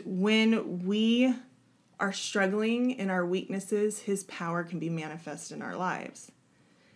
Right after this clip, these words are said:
And specifically last week, we talked about being comfortable in the messy middle.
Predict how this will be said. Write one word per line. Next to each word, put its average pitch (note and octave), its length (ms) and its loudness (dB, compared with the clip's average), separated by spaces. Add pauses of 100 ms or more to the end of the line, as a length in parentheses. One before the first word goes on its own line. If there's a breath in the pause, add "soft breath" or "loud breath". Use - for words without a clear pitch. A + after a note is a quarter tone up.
(300 soft breath)
And A3 100 6
specifically E4 640 4
last B3+ 240 10
week, B3+ 140 2
we B3+ 80 6
talked A#3 240 2
about G3+ 320 4
being G3+ 540 2 (500 soft breath)
comfortable B3+ 520 4
in G#3 120 4
the G#3 60 6
messy F#3 360 4
middle. E3+ 540 0